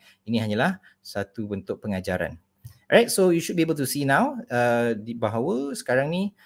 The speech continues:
uh, anda nampak carta untuk saham Apple. Okey, so sekarang ni just nak bagi tahu what is low. Alright, and just nak bagi gambaran a bit more clearer, saya tuliskan kepada candle lah.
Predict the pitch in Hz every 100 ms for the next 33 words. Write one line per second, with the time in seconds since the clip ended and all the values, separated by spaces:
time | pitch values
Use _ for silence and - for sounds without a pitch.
0 | _ _ - 104 101 98 - 113 117 110
1 | 104 160 190 - - - 113 110 143 156
2 | 107 107 175 - - 113 123 123 120 -
3 | 110 - _ _ _ _ _ _ _ _
4 | 113 170 226 220 190 - 165 190 202 160
5 | 151 135 185 180 135 151 139 120 - 127
6 | 147 170 202 _ _ - 117 170 107 104
7 | 104 95 110 - - 95 95 - 64 78
8 | 85 92 - 82 78 - 87 92 107 104
9 | 113 170 - - - _ - - 87 -
10 | - - 92 90 - 95